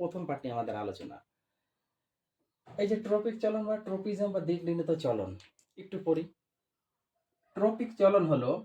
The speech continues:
উদ্ভিদের একটি বিশেষ ধরনের চলন। তোমরা সকলেই জানো, চলন হচ্ছে উদ্ভিদের একটি বিশেষ ধরনের চলন, তার মধ্যে একটা রয়েছে ট্রপিক চলন। এই ট্রপিক চলন হলো উদ্ভিদের একটি বিশেষ ধরনের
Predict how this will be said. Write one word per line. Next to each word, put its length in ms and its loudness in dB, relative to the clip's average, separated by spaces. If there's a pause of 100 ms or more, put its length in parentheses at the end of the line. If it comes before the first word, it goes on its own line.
(800)
উদ্ভিদের 440 0
একটি 200 -2 (120)
বিশেষ 240 2 (140)
ধরনের 320 0
চলন। 280 -8 (760)
তোমরা 280 -10
সকলেই 340 2
জানো, 180 -10 (360)
চলন 220 2
হচ্ছে 180 -4 (100)
উদ্ভিদের 380 0
একটি 200 -4
বিশেষ 280 -4
ধরনের 280 -6
চলন, 220 -4 (600)
তার 140 0
মধ্যে 180 0
একটা 140 -6
রয়েছে 220 -2 (100)
ট্রপিক 360 -4
চলন। 220 -8
এই 160 -6
ট্রপিক 400 -4
চলন 200 -2
হলো 140 -2 (100)
উদ্ভিদের 380 -2
একটি 140 -4 (120)
বিশেষ 240 -2 (140)
ধরনের 300 -4